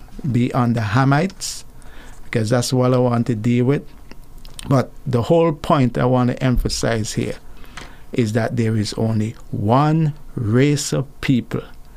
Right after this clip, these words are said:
and that is the human race. Majority of the human race rebel against God. We know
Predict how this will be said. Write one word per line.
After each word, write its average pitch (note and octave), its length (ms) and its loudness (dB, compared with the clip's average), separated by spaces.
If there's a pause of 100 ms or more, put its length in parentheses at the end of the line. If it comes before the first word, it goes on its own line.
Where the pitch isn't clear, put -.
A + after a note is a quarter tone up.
(360)
and G#2+ 280 -2
that B2 260 2
is A2+ 260 -2
the A2 80 0
human A2 480 0
race. - 800 -6 (720)
Majority D#3 880 4
of C3 140 2
the B2+ 100 2
human A#2 460 2
race - 760 -4 (200)
rebel B2+ 500 4
against C#3 480 2
God. A#2 360 0 (1900)
We A#2+ 260 2
know F3 500 4